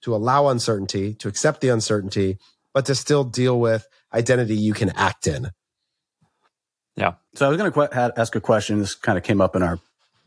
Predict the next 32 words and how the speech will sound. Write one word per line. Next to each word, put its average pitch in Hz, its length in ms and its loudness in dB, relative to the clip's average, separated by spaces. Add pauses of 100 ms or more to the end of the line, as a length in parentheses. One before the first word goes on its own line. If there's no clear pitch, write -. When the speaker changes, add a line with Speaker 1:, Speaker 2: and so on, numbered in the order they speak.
Speaker 3:
discussion 101 460 0
before 92 240 -2
we 92 100 -2
hit 101 100 0
record 92 500 -2 (120)
around 127 200 0
this 139 140 -2
idea 107 340 0
of, 92 80 -4
like, 90 160 -4 (120)
thinking 127 340 0
about 95 380 -2 (280)
failure 147 400 0
versus 110 340 -4
being 104 240 0
a 98 120 2
failure, 82 500 -6 (340)
and 110 160 0
that 107 180 2
experience 147 580 0
that 117 120 -2
you 101 100 -4
can 92 100 -6
have, 92 280 -2
that 92 120 -2
emotional 95 440 2
place 98 320 0
that 85 80 -4
you 90 100 -4
can 90 120 -2
be 95 160 4
in 87 300 0